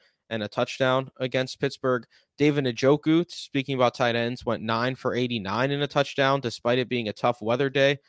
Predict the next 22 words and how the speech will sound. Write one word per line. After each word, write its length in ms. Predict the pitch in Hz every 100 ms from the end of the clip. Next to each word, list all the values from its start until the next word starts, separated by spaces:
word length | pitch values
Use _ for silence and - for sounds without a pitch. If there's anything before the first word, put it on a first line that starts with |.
| _ _ _
um, 260 | - 110 110
in 120 | 120
a 60 | 117
short 340 | - 127 120
week. 380 | 110 123 135 -
In 180 | - 127
week 240 | 123 165 -
two, 320 | - 151 156
Nelson 420 | 127 143 - 139
Agholor, 600 | - 123 160 139 113 110
of 60 | 110
all 180 | 110 110
people, 360 | 117 - 113
six 300 | - 135 -
catches, 400 | - 127 127 135
a 60 | 120
hundred 300 | 120 120 120
ten 180 | 127 117
yards 280 | 113 113 120
and 80 |
a 40 | 113
touchdown, 560 | 123 117 - 110 110